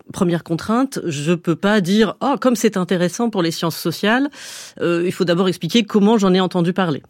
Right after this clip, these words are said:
Donc forcément, s'exposer un peu plus. Après, j'appartiens plutôt à un courant sociologique dans lequel on trouve légitime, euh, quand on fait de l'ethnographie, d'expliquer son rapport à l'objet, euh,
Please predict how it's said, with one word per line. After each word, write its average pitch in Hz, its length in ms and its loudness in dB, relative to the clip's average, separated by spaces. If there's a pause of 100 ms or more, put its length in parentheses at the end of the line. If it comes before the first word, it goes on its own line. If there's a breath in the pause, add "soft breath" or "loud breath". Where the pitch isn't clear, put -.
Donc 156 220 -6
forcément, 185 640 0
s'exposer 185 440 -4
un 185 80 2
peu 165 140 -6
plus. - 380 -14
Après, 202 540 0
j'appartiens 160 520 -4
plutôt 185 360 -6 (380 loud breath)
à 151 80 -2
un 156 80 2
courant 156 260 -2
sociologique 156 540 -4
dans 160 100 -2
lequel 175 300 -2
on 151 140 -2
trouve 156 260 -6
légitime, 160 600 0 (380 loud breath)
euh, 117 560 -8
quand 143 160 -8
on 151 40 -8
fait 160 160 -2
de 147 40 0
l'ethnographie, 151 720 -2
d'expliquer 160 440 -4
son 175 140 -6
rapport 139 320 -6
à 147 60 -4
l'objet, 175 720 0
euh, 156 180 -4